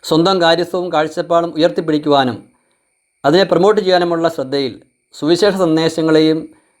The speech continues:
തിരുസഭാ പ്രബോധനങ്ങളെയും അതിലംഘിക്കാതിരിക്കുവാൻ നമുക്കെല്ലാവർക്കും ശ്രദ്ധിക്കാം. സത്യത്തെ അന്വേഷിച്ച് രക്ഷ പ്രാപിക്കുവാൻ വിസമ്മതിക്കുന്നവർ, ആത്മാർത്ഥമായ സത്യാന്വേഷണത്തോടെ ഇല്ലാത്തവർ, അസത്യങ്ങളിലും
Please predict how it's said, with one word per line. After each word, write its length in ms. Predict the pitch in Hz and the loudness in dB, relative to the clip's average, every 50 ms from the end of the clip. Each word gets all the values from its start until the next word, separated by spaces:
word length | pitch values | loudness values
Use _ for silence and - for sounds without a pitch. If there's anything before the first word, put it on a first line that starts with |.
| _ _ _ - | _ _ _ -8
തിരുസഭാ 300 | 160 143 143 - 202 196 | -8 -6 -2 0 0 0
പ്രബോധനങ്ങളെയും 760 | 190 - 175 165 165 165 160 165 165 160 160 160 156 151 127 117 - _ _ _ _ _ _ _ _ - | 2 0 0 2 2 2 0 0 -2 0 2 2 2 0 -2 -4 -10 _ _ _ _ _ _ _ _ -4
അതിലംഘിക്കാതിരിക്കുവാൻ 880 | - 139 180 196 208 202 202 170 185 175 170 160 151 151 156 156 151 151 151 151 | 0 2 2 2 2 0 0 2 2 2 2 2 0 -2 -2 -2 -2 -2 -4 -6
നമുക്കെല്ലാവർക്കും 840 | - 135 143 147 143 135 143 156 165 165 143 143 139 117 - 147 139 139 135 | -6 -6 -6 -4 -4 -4 -4 -2 0 0 0 -2 -4 -4 -6 -6 -6 -6 -8
ശ്രദ്ധിക്കാം. 460 | - - 123 117 123 120 120 107 104 - _ _ _ _ _ _ _ _ _ _ _ _ _ - | -8 -8 -6 -6 -6 -6 -8 -12 -12 -14 _ _ _ _ _ _ _ _ _ _ _ _ _ -6
സത്യത്തെ 360 | - 170 156 - 214 196 202 208 | -4 -2 2 2 2 2 2 2
അന്വേഷിച്ച് 480 | 185 175 175 175 165 - - - 180 180 | 2 2 0 -2 -2 -4 -8 -6 -4 -2
രക്ഷ 220 | 165 151 147 - 208 | -2 -4 -4 -4 -2
പ്രാപിക്കുവാൻ 500 | 190 180 170 170 170 160 165 175 170 165 | 0 0 0 0 0 -2 -2 -2 -2 -2
വിസമ്മതിക്കുന്നവർ, 680 | 151 147 147 170 156 156 151 151 147 143 139 143 127 117 - - _ _ _ _ _ _ _ _ _ _ _ _ _ _ _ _ _ _ _ _ _ _ - | -2 -2 -2 -2 -2 0 -2 -2 -4 -4 -4 -4 -4 -4 -8 -10 _ _ _ _ _ _ _ _ _ _ _ _ _ _ _ _ _ _ _ _ _ _ 0
ആത്മാർത്ഥമായ 840 | 131 165 185 185 185 196 202 196 202 185 185 185 185 180 185 190 185 - _ _ _ | 0 0 0 2 0 0 0 0 -2 -2 0 0 0 0 0 -2 -4 -6 _ _ _
സത്യാന്വേഷണത്തോടെ 800 | - - 139 - 180 170 175 175 175 - - 170 156 175 170 160 | -14 -12 -10 -6 -4 -4 -2 -2 -4 -4 -6 -6 -4 -2 -2 -2
ഇല്ലാത്തവർ, 520 | 143 139 147 147 147 147 147 135 123 117 - - _ _ _ _ _ _ _ _ _ - | -2 0 0 0 0 0 0 -2 -2 -4 -6 -14 _ _ _ _ _ _ _ _ _ -6
അസത്യങ്ങളിലും 720 | 131 131 - 180 170 - 190 175 175 175 170 165 170 175 | -6 -4 -2 -4 -2 0 2 4 4 4 4 2 2 -2